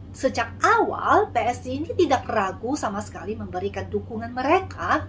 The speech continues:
kepada Ganjar Pranowo sebagai capres di Pilpres dua ribu dua puluh empat mendatang.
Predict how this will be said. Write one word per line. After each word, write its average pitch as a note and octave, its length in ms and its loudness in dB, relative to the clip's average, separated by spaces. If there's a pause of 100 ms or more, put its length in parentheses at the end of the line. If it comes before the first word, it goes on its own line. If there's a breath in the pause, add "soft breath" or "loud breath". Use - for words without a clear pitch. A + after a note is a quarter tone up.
kepada A3 560 2
Ganjar F3+ 320 -6
Pranowo G#3+ 560 2 (240 loud breath)
sebagai D#4 400 2
capres D4+ 720 -2
di F#3+ 160 -4
Pilpres - 320 -8
dua E3 240 -10
ribu G3 160 -2
dua B3 160 -2
puluh F3 240 -10
empat D4+ 240 -2
mendatang. F3+ 400 -10